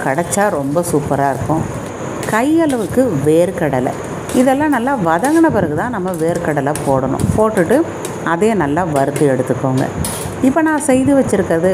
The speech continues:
கண்டிப்பா பார்த்திங்கன்னா பதினஞ்சு நாள் வரையும் நல்லாயிருக்கும். நம்ம வீட்ல ஒரு, ஒரு ஸ்பூன் போட்டு சாப்பிட்றோன்னும் பொழுது ஒரு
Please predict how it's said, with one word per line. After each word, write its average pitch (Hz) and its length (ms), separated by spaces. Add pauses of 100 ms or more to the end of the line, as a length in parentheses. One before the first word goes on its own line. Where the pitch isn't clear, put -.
(140)
கண்டிப்பா 175 340
பார்த்திங்கன்னா 185 460
பதினஞ்சு 226 540
நாள் 185 220
வரையும் 165 300
நல்லாயிருக்கும். 151 500 (580)
நம்ம 220 220
வீட்ல 262 260 (120)
ஒரு, 180 180
ஒரு 220 140
ஸ்பூன் 262 320
போட்டு 180 200 (100)
சாப்பிட்றோன்னும் 156 560
பொழுது 139 200 (220)
ஒரு 190 160